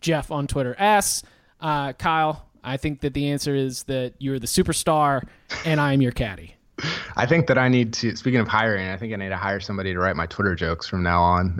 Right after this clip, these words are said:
Speaker 2: uh, 'cause
Speaker 1: <laughs>
Speaker 2: the, the one I wrote earlier this week did, did not go over well. Um, yeah, I, no, I would, I would call myself, uh, the, the permanent guest. Um,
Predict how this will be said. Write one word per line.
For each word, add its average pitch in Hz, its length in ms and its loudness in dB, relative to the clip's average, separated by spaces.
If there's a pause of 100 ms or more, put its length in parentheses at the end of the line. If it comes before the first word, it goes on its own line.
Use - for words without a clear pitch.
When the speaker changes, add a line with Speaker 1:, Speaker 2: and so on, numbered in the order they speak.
Speaker 2:
uh, 92 320 6
'cause 139 200 4
Speaker 1:
<laughs> 131 100 2
Speaker 2:
the, 110 360 4 (280)
the 131 120 6
one 127 200 6
I 143 160 4
wrote 143 220 6
earlier 131 380 2
this 117 260 -4
week 120 260 0
did, 101 280 -2 (520)
did 135 120 6
not 117 280 6
go 120 180 6
over 110 180 2
well. 110 440 4
Um, 135 640 4
yeah, 147 360 4
I, 123 120 0
no, 156 120 2
I 143 140 6
would, 202 240 -2
I 143 140 2
would 226 160 -4
call 151 120 -2
myself, 117 760 -4
uh, 98 360 -2
the, 95 240 -6
the 104 120 -4
permanent 101 480 0
guest. 98 560 0 (180)
Um, 98 500 4